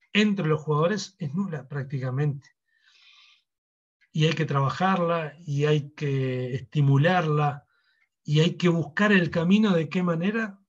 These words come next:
los futbolistas se comunican. Y, pero parte con una comunicación que sea un aporte. No vas a estar comunicándote con algo que, que en definitiva sea nada más que hablar y, y que no sirva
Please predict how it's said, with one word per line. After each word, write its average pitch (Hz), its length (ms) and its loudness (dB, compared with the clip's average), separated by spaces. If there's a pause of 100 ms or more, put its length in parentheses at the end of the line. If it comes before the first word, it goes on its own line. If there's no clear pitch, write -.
los 147 160 -6
futbolistas 156 420 -6
se 139 120 -8
comunican. 135 680 -6 (1400)
Y, - 120 -10
pero 139 280 -2
parte 160 260 0
con 147 200 2
una 156 160 0
comunicación 139 560 -2
que 196 100 -4
sea - 180 -4
un 123 120 -4
aporte. 127 480 -8 (240)
No 131 120 -4
vas 127 120 -4
a 127 40 -2
estar 147 220 -6
comunicándote 143 960 -4
con 135 200 -6
algo 147 300 -2
que, 135 280 -10 (400)
que 143 100 -2
en 135 80 2
definitiva 135 560 0
sea 147 220 -2
nada 139 160 0
más 139 160 2
que 139 100 -8
hablar 131 320 0
y, 147 220 -4
y - 40 -18
que 131 120 -8
no 123 80 -4
sirva 135 400 -4